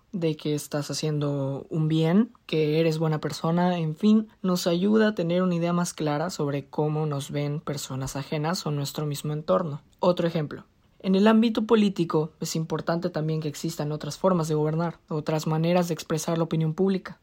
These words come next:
Es importante que existan otros partidos políticos para que el país tenga otras visiones, otro tipo de propuestas. En pocas palabras, es necesario que un gobierno tenga una posición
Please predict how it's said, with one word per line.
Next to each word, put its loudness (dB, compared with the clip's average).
Es -2
importante 0
que -2
existan -2
otros 0
partidos -2
políticos 2
para 2
que 0
el 0
país 0
tenga 0
otras -2
visiones, -2
otro -2
tipo -4
de -2
propuestas. 0
En 0
pocas 2
palabras, 2
es -2
necesario 0
que -4
un 2
gobierno 2
tenga -4
una -4
posición -4